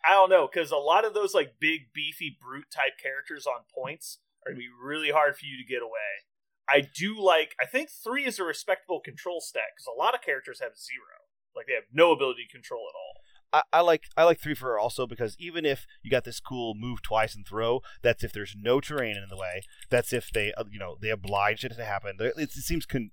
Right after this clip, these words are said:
Speaker 2: like, too conditional. Um,
Speaker 1: Hmm.
Speaker 2: even though it's cool, and, and the, one of the
Speaker 1: Yeah, it's,
Speaker 2: conditions is
Speaker 1: it's
Speaker 2: not
Speaker 1: only
Speaker 2: she has
Speaker 1: range
Speaker 2: enough power.
Speaker 1: two, and she only throws short. It's literally the worst throw you could have, 'cause it's
Speaker 2: Right.
Speaker 1: never less than range two, it's never less than size two,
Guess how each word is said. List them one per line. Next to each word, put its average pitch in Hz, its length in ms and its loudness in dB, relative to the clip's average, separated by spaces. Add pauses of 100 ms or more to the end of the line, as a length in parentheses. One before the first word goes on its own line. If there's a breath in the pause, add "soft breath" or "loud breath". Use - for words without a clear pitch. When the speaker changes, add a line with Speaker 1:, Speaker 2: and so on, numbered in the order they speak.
Speaker 2:
like, 113 160 -2 (100)
too 139 160 -8
conditional. 98 680 -10 (480)
Um, 90 400 -8
Speaker 1:
Hmm. 127 80 -6
Speaker 2:
even 180 160 2
though 190 100 8
it's 170 100 0
cool, 170 500 0 (360)
and, 120 160 -4
and 127 240 -10
the, 123 120 -6
one 127 340 4
of 143 120 6
the 131 80 4
Speaker 1:
Yeah, 180 180 6
it's, 180 160 2
Speaker 2:
conditions 113 140 -10
is 170 100 -2
Speaker 1:
it's 160 80 -2
Speaker 2:
not 107 120 2
Speaker 1:
only 185 140 4
Speaker 2:
she 202 60 -2
has - 100 0
Speaker 1:
range 190 100 -2
Speaker 2:
enough 95 140 -6
power. 180 400 0
Speaker 1:
two, - 80 -10 (100)
and 139 140 -2
she - 180 -8
only 165 240 -6
throws 151 600 -10
short. 135 540 -4
It's 143 200 -6
literally 240 340 4
the 180 140 4
worst 151 500 0
throw 147 240 -2
you 131 240 -14
could - 200 -14
have, - 280 -8 (440)
'cause 151 180 0
it's 135 220 -10
Speaker 2:
Right. 92 120 -6
Speaker 1:
never 190 320 4
less 170 280 0
than 160 160 -10
range 151 320 -14
two, 113 400 -8
it's - 240 -12
never 151 340 2
less 160 260 -2
than 143 200 -18
size 127 440 -4
two, 107 340 -20